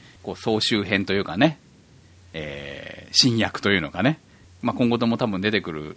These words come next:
とは思うんですけれども、テレビの放送から何年みたいなことになると、一種のお祭りになったりとかしてね、今回みたい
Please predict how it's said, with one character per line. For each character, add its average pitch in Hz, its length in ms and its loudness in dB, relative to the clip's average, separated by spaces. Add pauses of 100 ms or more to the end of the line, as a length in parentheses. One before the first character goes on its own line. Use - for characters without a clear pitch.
と 95 80 -2
は 76 60 0
思 98 240 -2
う 101 40 0
ん 87 40 -4
で 78 100 -8
す - 80 -16
け 78 100 -10
れ 76 100 -10
ど 78 100 -12
も、 85 300 -8 (240)
テ 135 100 2
レ 135 80 6
ビ 107 100 0
の 82 120 -2
放 101 240 -2
送 95 200 -2
か 90 140 -2
ら 90 120 0
何 98 380 0
年 85 340 -6
み 101 160 -4
た 87 120 0
い 80 40 -2
な 78 100 -6
こ - 120 -10
と 87 140 -6
に 80 100 -6
な 98 140 0
る 85 80 -6
と、 80 220 -8 (260)
一 180 180 -2
種 117 80 -2
の 67 80 -6
お 80 60 -10
祭 120 380 -2
り 135 40 4
に 131 60 4
な 131 100 4
っ - 60 -6
た - 100 -6
り 69 80 -8
と - 80 -12
か - 160 -20
し - 80 -14
て 82 100 -6
ね、 95 100 -4
今 87 180 -6
回 - 160 -10
み 71 100 -14
た - 140 -18
い - 100 -18